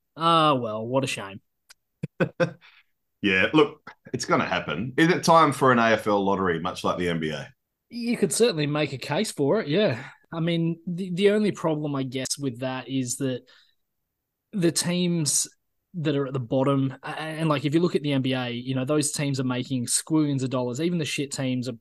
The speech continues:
Speaker 1: are probably still making a decent amount of money, whereas some of these teams at the bottom of the ladder who have been struggling for a while financially maybe aren't quite as strong. West Coast would be an exception because we pretty much have had a license to print money over here for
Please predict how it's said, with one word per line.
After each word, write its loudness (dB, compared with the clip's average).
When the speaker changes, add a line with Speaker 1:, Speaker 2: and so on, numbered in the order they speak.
Speaker 1:
are -8
probably -2
still -2
making -6
a -6
decent -6
amount -4
of -6
money, -4
whereas -6
some -2
of -2
these 0
teams -2
at -6
the -6
bottom 0
of -4
the -2
ladder -2
who -2
have -4
been -4
struggling -2
for -2
a 2
while 0
financially -6
maybe -4
aren't -4
quite -2
as -4
strong. -4
West 0
Coast -4
would -4
be 0
an -10
exception -2
because -6
we -10
pretty -2
much -2
have -2
had -2
a 0
license -4
to -8
print -8
money -2
over -4
here -2
for -4